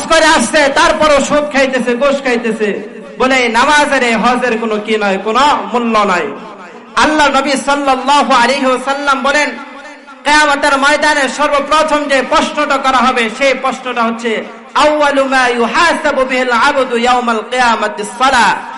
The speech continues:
যে নামাজ সম্পর্কে প্রশ্ন করা হবে। এখন আপনি চিন্তা করে দেখেন, এই সমাজের ভিতরে, গ্রামের ভিতরে কয়জন লোক, কয়জন পুরুষ পাঁচ ওয়াক্ত নামাজ মসজিদে এসে আদায় করে?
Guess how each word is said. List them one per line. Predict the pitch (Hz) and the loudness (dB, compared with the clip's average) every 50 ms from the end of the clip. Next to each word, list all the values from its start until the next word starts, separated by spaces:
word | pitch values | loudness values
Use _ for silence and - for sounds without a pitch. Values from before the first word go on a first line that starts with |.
| - - - - - - - | -14 -16 -16 -18 -18 -8 -4
যে | 214 233 | -2 -2
নামাজ | 226 214 226 247 294 302 320 - 240 - | -2 0 0 0 2 2 2 2 0 -2
সম্পর্কে | - 277 277 254 226 - 262 240 233 - 220 | -2 -2 -2 -2 -2 -2 -2 -4 -2 -4 -4
প্রশ্ন | 214 233 233 233 - 226 214 202 | -2 -2 -2 -4 -4 -6 -6 -4
করা | 196 202 190 | -2 0 0
হবে। | 190 190 190 180 180 175 160 143 143 - - - - - - - - - - | 0 0 -2 -4 -4 -6 -8 -10 -12 -14 -16 -18 -18 -20 -20 -20 -16 -8 -4
এখন | 214 240 233 233 226 220 | -4 -2 0 2 2 2
আপনি | 226 226 226 - 233 226 226 | 2 0 -2 -2 -4 -4 -4
চিন্তা | 247 262 254 247 254 240 | -4 -6 -4 -2 -2 0
করে | 233 233 220 220 | 0 0 0 0
দেখেন, | 214 214 208 208 226 254 247 233 202 - - - - - - - - - | 0 -2 -2 0 0 0 0 0 -2 -4 -8 -12 -16 -18 -18 -18 -10 -4
এই | - 226 247 240 233 | -2 0 0 0 0
সমাজের | - - 262 285 302 302 302 302 262 254 233 | -2 0 2 2 2 2 2 2 0 -2 -2
ভিতরে, | 240 254 - 262 240 226 214 | -4 -4 -2 0 0 0 0
গ্রামের | - - 262 262 277 277 269 262 247 | 0 0 2 2 4 2 2 0 -2
ভিতরে | 240 254 247 240 240 233 214 196 196 - - - | -2 -4 -4 -2 -2 -2 -2 -2 -6 -6 -2 0
কয়জন | 285 302 302 277 240 277 269 240 | 2 4 4 4 2 0 0 0
লোক, | 226 220 285 320 311 277 - - - - | 0 2 2 4 4 2 2 0 -2 0
কয়জন | 285 294 285 277 277 269 254 240 226 - | 2 2 4 2 2 0 -2 -2 -2 0
পুরুষ | 285 302 311 302 285 254 226 - - - - - - - | 2 2 4 4 4 2 2 -2 -8 -14 -16 -16 -8 -2
পাঁচ | - 277 294 269 240 - 262 | 0 2 2 2 2 0 -2
ওয়াক্ত | 240 240 - 247 | -4 -2 -2 -2
নামাজ | 240 233 226 226 220 214 208 202 202 202 202 233 | 0 0 2 2 2 2 2 0 -2 -4 -2 0
মসজিদে | 240 240 233 - - 220 226 220 214 208 | 0 0 0 -2 -4 -2 -2 0 0 0
এসে | 208 202 202 208 | 0 0 -2 0
আদায় | 196 185 190 190 190 185 175 180 - | 0 2 2 2 0 -2 -2 -4 -4
করে? | 180 160 151 | -6 -6 -8